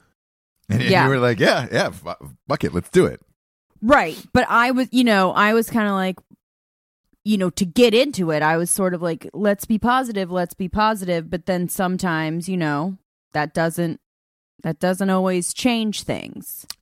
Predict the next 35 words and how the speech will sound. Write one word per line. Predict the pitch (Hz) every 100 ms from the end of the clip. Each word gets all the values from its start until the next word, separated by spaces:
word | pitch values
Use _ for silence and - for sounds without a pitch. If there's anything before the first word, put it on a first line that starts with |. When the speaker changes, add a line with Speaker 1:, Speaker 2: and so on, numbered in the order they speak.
| _ -
Speaker 1:
Y-, | 135
yeah, | 147 143
and | 101
it | 98
doesn't | 117 120
always | 107 92
Speaker 2:
But |
Speaker 1:
work | 104 -
Speaker 2:
for |
Speaker 1:
out. | - -
Speaker 2:
me, | 370 330
it | -
doesn't | 233 254
always | 311 302 294
work | 269 240
out. | 196 165 175
But | 214
in | 214 214
this | 254 370 -
instance, | 226 226 - 196 175 170
it | 196
would | 185 196
have | 208
saved | 208 202 180 180 165
me | 180 170 160
two | - - 220 190
days | 190 180 165 160 156 151 - - - _ _ -
of | 190 160
misery, | 165 139 - 90 76
right? | 139 147 185 -
I | -
would | 202 240
have | 247
only | 233 233 214
had | 196 185 170 170 170